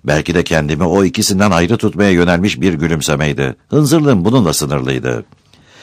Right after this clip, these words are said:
Kesinlikle yaşlı bir çifte benziyorlardı.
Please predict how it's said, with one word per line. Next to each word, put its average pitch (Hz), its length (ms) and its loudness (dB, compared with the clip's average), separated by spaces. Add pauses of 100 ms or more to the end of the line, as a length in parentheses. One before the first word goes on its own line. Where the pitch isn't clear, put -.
(300)
Kesinlikle 190 520 2
yaşlı 110 420 2
bir 123 100 4
çifte 101 380 0
benziyorlardı. 65 840 -2